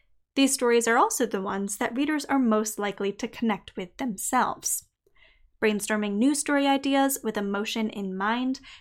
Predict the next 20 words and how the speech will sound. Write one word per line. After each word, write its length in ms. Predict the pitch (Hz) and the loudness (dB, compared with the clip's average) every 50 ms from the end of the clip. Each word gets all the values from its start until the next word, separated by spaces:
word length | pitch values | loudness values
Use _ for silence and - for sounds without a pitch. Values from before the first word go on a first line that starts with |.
| - - | -8 -2
can 160 | 302 302 302 | 0 2 4
therefore 400 | 311 339 381 - - 427 415 - | 4 2 2 2 2 2 2 2
be 100 | - 294 | 0 0
a 60 | 294 | -2
great 540 | 262 226 - - 196 214 226 262 254 - - | -2 -4 -6 -4 -2 0 0 0 -2 -4 -6
way 260 | - 208 202 220 240 | -4 -2 -2 -2 -4
to 140 | 233 - - | -4 -4 -4
develop 500 | 220 226 202 190 202 196 196 196 - - | -2 -2 -2 0 0 -2 -2 -4 -4 -2
new 220 | - 226 269 330 339 | 0 2 2 2 0
concepts 600 | - - 254 240 240 226 - 247 240 240 - - | -2 -2 -2 0 0 0 -2 -2 -2 -4 -4 -6
that 120 | - 202 | -4 -6
excite 600 | 190 - - - - - 247 262 294 277 - - - _ _ | -6 -6 -8 -6 -4 -2 0 0 -2 -2 -6 -12 -18 _ _
and 300 | 247 233 233 233 233 220 | -4 -2 0 0 -2 -2
inspire 720 | - - 226 226 220 220 - - - 202 208 196 190 185 185 | -2 0 0 0 0 -2 -4 -2 0 0 0 0 -2 -4 -6
you. 360 | 180 185 - - - - - _ _ _ _ _ _ _ _ _ _ _ _ _ _ - | -6 -6 -6 -6 -8 -8 -10 _ _ _ _ _ _ _ _ _ _ _ _ _ _ 0
Consider 300 | 370 403 403 453 453 453 427 | 2 4 6 6 8 8 6
the 80 | 370 | 6
specific 640 | 349 - - - 240 240 - 226 220 233 214 214 214 | 4 0 -2 -2 -2 0 -2 -2 0 -2 -2 -2 -4
hopes, 600 | - - - 294 302 311 311 - - - - - - _ _ _ _ _ _ | -8 -4 2 2 2 2 2 -2 -6 -6 -6 -6 -8 _ _ _ _ _ _
fears, 520 | - 277 269 269 269 269 269 269 262 269 | 0 2 2 4 4 4 4 2 0 -2